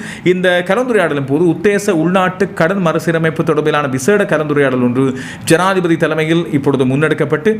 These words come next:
இப்போது சற்று முன்னர் தான் இது முடிவடைந்திருக்கிறது. ஏற்கனவே இந்த நாளில் ஜனாதிபதி ஆளுங்கட்சி நாடாளுமன்ற உறுப்பினர்களை சந்திக்கப் போகின்றார் என்று சொல்லி செய்திகள் வெளியாகி இருந்தன. அந்த சந்திப்புக்கு பிறகு இந்த முடிவு எடுக்கப்பட்டிருப்பது. ஜனாதிபதி இது பற்றிய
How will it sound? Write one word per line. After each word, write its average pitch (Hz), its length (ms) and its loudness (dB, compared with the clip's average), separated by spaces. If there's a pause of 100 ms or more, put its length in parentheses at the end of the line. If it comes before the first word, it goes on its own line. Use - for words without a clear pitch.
(280)
இப்போது 180 300 2
சற்று 202 220 2
முன்னர் 165 240 -2
தான் 170 120 0
இது 151 140 0
முடிவடைந்திருக்கிறது. 127 600 0 (500)
ஏற்கனவே 247 400 0
இந்த 185 180 0
நாளில் 185 240 0
ஜனாதிபதி 175 420 0 (140)
ஆளுங்கட்சி 185 500 0
நாடாளுமன்ற 160 460 0
உறுப்பினர்களை 151 480 -2
சந்திக்கப் 175 360 -2
போகின்றார் 147 400 0
என்று 127 160 -10
சொல்லி 165 140 0 (240)
செய்திகள் 151 380 0
வெளியாகி 117 400 0
இருந்தன. 156 260 2 (360)
அந்த 165 200 0
சந்திப்புக்கு 214 500 0
பிறகு 180 200 0
இந்த 156 160 0
முடிவு 160 200 4
எடுக்கப்பட்டிருப்பது. 123 580 0 (100)
ஜனாதிபதி 190 500 2
இது 151 160 0
பற்றிய 170 200 0